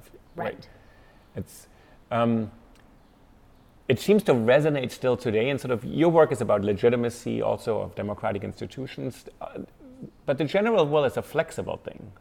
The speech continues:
Speaker 2: right? Or c-, it's not a static thing that we subscribe to and then it s-,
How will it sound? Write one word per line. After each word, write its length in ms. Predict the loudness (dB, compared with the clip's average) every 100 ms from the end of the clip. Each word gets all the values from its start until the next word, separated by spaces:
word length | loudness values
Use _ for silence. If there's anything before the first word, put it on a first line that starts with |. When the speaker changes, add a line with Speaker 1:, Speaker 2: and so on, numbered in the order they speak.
| -20 -16
Speaker 2:
right? 240 | -8 -6 -2
Or 140 | -4 -4
c-, 220 | -18 -6
it's 160 | -6 -4
not 120 | -2
a 80 | -2
static 760 | -6 -6 -2 0 -2 -4 -8 -14 -10
thing 200 | -6 -6
that 140 | -8
we 300 | -6 -6 -6 -10 -18
subscribe 600 | -12 -12 -10 -6 -4 -4
to 80 | -10
and 80 | -10
then 140 | -10
it 220 | -10 -14 -20
s-, 220 | -20